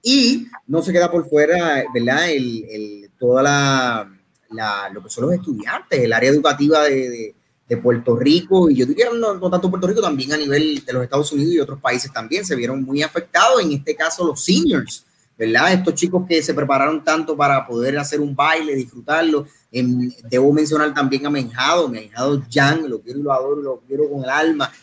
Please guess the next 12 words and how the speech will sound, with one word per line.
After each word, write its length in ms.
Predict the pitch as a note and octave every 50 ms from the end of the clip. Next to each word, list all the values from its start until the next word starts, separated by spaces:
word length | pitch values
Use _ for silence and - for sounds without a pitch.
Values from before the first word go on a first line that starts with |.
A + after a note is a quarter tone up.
| _ _ _ _
Él 80 | _ _
también, 540 | - B2 B2 A#2+ A#2+ B2+ C3+ C#3 C#3+ C#3+ C#3+
este, 420 | C3+ C#3 C#3 - C#3 C3 C3 C3
no 100 | B2+ B2+
va 80 | C3 C#3
a 60 | C3+ C#3+
poder, 260 | C#3 C#3+ D3 C#3+ C#3+
como 220 | D3 C#3 C#3+ C3+
quien 140 | C3+ C3 C3
dice, 220 | C3+ C#3 C3+ C#3+
disfrutar 540 | D3+ C#3+ C#3+ - C#3+ C#3 - C3 C3+ D3 D3
de, 320 | C#3 B2+ A#2+ A#2 A2 G#2+